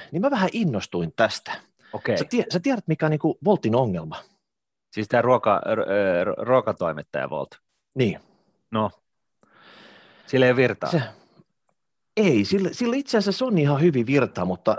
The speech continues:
Speaker 1: se voisi olla paljon isommassa mittakaavassa. Mä aion kopioida tän menestysreseptin, copypaste, ja mä perustan kilovoltin. Se on, niinku,
Speaker 2: Hei.
Speaker 1: se on kaikkea, mitä Voltti on,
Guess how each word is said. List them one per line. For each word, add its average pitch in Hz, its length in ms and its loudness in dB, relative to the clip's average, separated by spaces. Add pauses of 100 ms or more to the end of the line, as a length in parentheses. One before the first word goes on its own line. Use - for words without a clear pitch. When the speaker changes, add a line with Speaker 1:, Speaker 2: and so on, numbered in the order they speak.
Speaker 1:
se 190 120 2
voisi 196 220 2
olla 170 180 2 (160)
paljon 214 300 2
isommassa 127 360 0
mittakaavassa. - 720 -8 (360)
Mä 202 100 2
aion 214 160 2 (180)
kopioida 101 460 2
tän 101 220 0
menestysreseptin, - 1300 -2 (120)
copypaste, 113 800 0 (380)
ja 107 80 0
mä 127 120 2
perustan 113 600 0 (260)
kilovoltin. 98 800 -2 (1200)
Se 165 100 2
on, 170 80 4
niinku, - 180 2
Speaker 2:
Hei. 110 100 0
Speaker 1:
se 143 100 4
on 185 60 2
kaikkea, 262 420 2
mitä 120 280 -2
Voltti 147 440 0
on, 101 240 -2